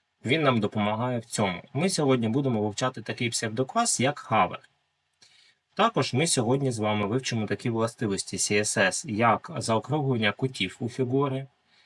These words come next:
а, і як, а, змінити курсор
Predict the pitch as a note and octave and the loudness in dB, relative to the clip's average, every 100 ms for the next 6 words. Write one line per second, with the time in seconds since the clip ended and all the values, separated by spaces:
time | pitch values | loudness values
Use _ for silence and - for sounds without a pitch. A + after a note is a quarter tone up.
0 | _ - - A2 G#2+ G#2 G#2 - - E3 | _ -16 -2 2 4 4 2 -2 -8 -2
1 | F#3 G3 G3 F3 B2 D3+ E3+ E3+ - B2+ | 0 0 0 0 4 6 6 4 0 0
2 | B2+ B2+ B2 G#2+ A2 A2 D3 C#3+ C3+ C3+ | 0 0 -2 0 0 2 0 0 0 0
3 | C3 - F#3+ | 0 0 -2